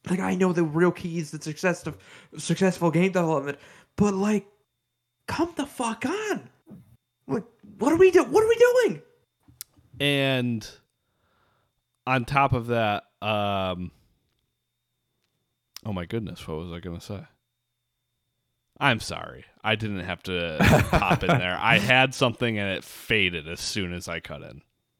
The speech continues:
Speaker 3: I think one closing thing I wanna say, not necessarily a hundred percent related here, but, like, this episode right now,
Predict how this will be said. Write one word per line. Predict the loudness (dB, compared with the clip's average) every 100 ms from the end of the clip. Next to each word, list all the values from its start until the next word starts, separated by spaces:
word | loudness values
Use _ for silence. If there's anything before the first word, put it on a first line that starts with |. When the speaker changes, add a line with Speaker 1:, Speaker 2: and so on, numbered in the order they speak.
| _ 0
Speaker 3:
I | 2
think | 2 0 -8
one | 2 2 2
closing | 2 4 4 2
thing | 2
I | 4
wanna | 4 2
say, | 4 2 2 -2
not | -2 0
necessarily | -2 -2 2 2 4 2 -2 -2
a | 0
hundred | 2 2
percent | 0 0 0
related | -2 0
here, | 0
but, | 2 0 -2 -2
like, | 0 0 _ _ _ _
this | 0 4
episode | 2 4 2 4
right | 4 4
now, | 4 4 2